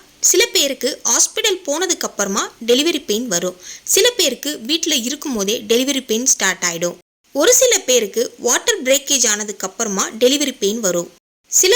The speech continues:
பேருக்கு பெயின் வராம ஹாஸ்பிட்டல் போனதுக்கு அப்புறமா டேப்லெட் வச்சதுக்கு அப்புறமா கூட பெயின் வரும்.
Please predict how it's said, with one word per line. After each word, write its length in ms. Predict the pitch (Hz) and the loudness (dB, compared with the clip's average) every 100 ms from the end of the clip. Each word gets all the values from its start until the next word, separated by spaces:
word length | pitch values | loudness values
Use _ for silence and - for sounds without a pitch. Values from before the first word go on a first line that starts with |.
| 480 | 4
பேருக்கு 320 | 392 262 269 277 - | 2 2 -2 -8 -2
பெயின் 240 | 302 392 381 | 2 2 2
வராம 340 | 247 269 285 233 - 240 | 0 0 -2 -4 -2 0
ஹாஸ்பிட்டல் 440 | 285 - 403 381 - | 0 0 0 0 0
போனதுக்கு 420 | 294 349 - - | -2 0 -2 -4
அப்புறமா 300 | - 208 220 269 - | -4 -4 -2 -4 -2
டேப்லெட் 400 | 247 285 359 392 285 | 0 2 0 -2 -2
வச்சதுக்கு 400 | 277 403 427 269 | 2 2 2 -2
அப்புறமா 300 | - 254 233 220 | -2 -2 -2 -2
கூட 100 | 254 370 247 | -2 0 0
பெயின் 180 | 220 208 | 0 0
வரும். 240 | 190 190 | 0 0